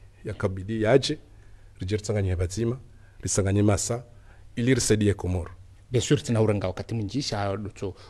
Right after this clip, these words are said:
Speaker 2: uhuzisa su-, alala sa tena. Fakimrada bi, ngarujua wandu kwa jua Fakimrada bi, ima kata mwisho anu wa kritike wa Fakimrada bi. Ngufu bure,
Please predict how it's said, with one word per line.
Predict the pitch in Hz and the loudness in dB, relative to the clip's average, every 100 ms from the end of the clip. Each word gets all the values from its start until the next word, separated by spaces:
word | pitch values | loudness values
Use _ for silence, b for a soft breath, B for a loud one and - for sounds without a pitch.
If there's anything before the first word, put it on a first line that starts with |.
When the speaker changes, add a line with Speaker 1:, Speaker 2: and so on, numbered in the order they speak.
| b | b
Speaker 2:
uhuzisa | 110 107 101 107 104 | -6 -6 -6 -8 -8
su-, | - - | -10 -8
alala | 107 110 120 | -4 -2 -2
sa | 127 | -4
tena. | - 165 B B B - - - - - | -4 -6 B B B -20 -20 -20 -18 -14
Fakimrada | - 151 - 139 190 202 | -6 -4 0 2 2 4
bi, | 214 196 | 4 4
ngarujua | 117 117 120 123 107 143 156 | 0 -2 -4 -4 -4 -2 -2
wandu | 120 127 | 0 -2
kwa | |
jua | 117 107 | -2 -4
Fakimrada | - - 107 117 123 | -8 -10 -4 -2 0
bi, | 113 - | -2 0
ima | 139 117 | 2 2
kata | - 117 | -2 -6
mwisho | 117 - 123 | -6 -6 -10
anu | 135 135 | -8 -8
wa | 120 b b b | -8 b b b
kritike | - 170 120 - 147 | 0 0 -2 -2 0
wa | 139 135 | 0 -2
Fakimrada | - - 107 113 113 | -6 -12 -12 -8 -6
bi. | 131 113 B B B - | -4 -4 B B B -14
Ngufu | - - 147 | -10 -6 -2
bure, | 143 120 131 147 | 2 2 4 2